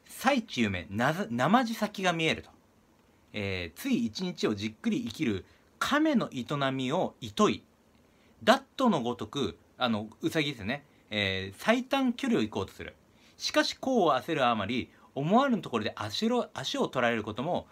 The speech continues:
また少なくありません」と。まあ、あの、稲盛さんはですね、えー、京セラの、えー、創業者なんで、京セラにもこれまで優秀で利発な人間がたくさん入社してきましたと。ただ、そういう人に限って、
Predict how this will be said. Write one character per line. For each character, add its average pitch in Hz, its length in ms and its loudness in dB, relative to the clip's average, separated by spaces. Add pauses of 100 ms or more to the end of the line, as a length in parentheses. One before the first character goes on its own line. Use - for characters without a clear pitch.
(160)
ま 104 120 -2
た 101 140 -4
少 - 340 -6
な 220 120 2
く 165 180 -8
あ 98 100 -8
り 123 100 -4
ま 160 100 -6
せ 131 100 -6
ん」 - 60 -6
と。 - 80 -20 (1200)
ま 160 140 0
あ、 135 80 2
あ 123 40 0
の、 104 140 -2
稲 135 240 -2
盛 107 260 -2
さ 95 140 -8
ん 80 80 -6
は 78 80 -10
で 76 60 -16
す 82 40 -18
ね、 104 180 -8
え 101 100 -4
ー、 92 40 -8
京 175 220 -4
セ 175 120 0
ラ 160 60 -4
の、 139 260 -2
え 76 580 -6
ー、 - 20 -16
創 156 160 -2
業 165 80 -2
者 92 100 -8
な 78 60 -8
ん 80 40 -10
で、 90 140 -8 (240)
京 220 220 4
セ 262 160 0
ラ 262 60 -2
に 254 100 2
も - 120 0
こ - 140 -4
れ 151 80 4
ま 147 120 2
で 92 180 -2 (220)
優 202 280 4
秀 220 200 0
で 185 100 0
利 165 120 -4
発 165 220 -8
な 190 120 0
人 175 200 -4
間 175 120 -6
が 180 120 -2
た 135 160 -10
く - 60 -12
さ 233 140 6
ん 220 100 8
入 214 260 6
社 170 220 0
し - 80 -12
て - 120 -12
き 151 100 -4
ま 139 120 2
し - 40 -8
た - 100 -10
と。 - 100 -20 (1600)
た 202 120 2
だ、 202 200 4 (200)
そ 233 200 2
う 277 60 0
い 302 80 4
う 294 40 4
人 302 200 -2
に 226 80 2
限 147 220 -2
っ 156 40 -6
て、 - 400 0